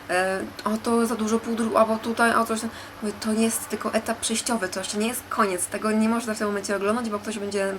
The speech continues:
estetycznie nastawiony i mu się nie będzie podobało”. Trzeba zobaczyć efekt końcowy, jak już, wiecie, ta,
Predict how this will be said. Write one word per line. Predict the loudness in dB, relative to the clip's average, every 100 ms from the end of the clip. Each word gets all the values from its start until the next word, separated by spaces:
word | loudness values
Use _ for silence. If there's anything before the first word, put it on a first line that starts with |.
| -6
estetycznie | -6 -6 -6 -4 -4
nastawiony | -4 -2 -2 -2
i |
mu | -6
się | -8 -4
nie | -2
będzie | 0 0
podobało”. | -2 -2 0 0 -2 -8 -16 -12
Trzeba | -2 0
zobaczyć | 2 0 -2
efekt | -4 -4 -6
końcowy, | -6 -6 -4 0
jak | 2 0
już, | -4
wiecie, | -6 -6
ta, | -4 -6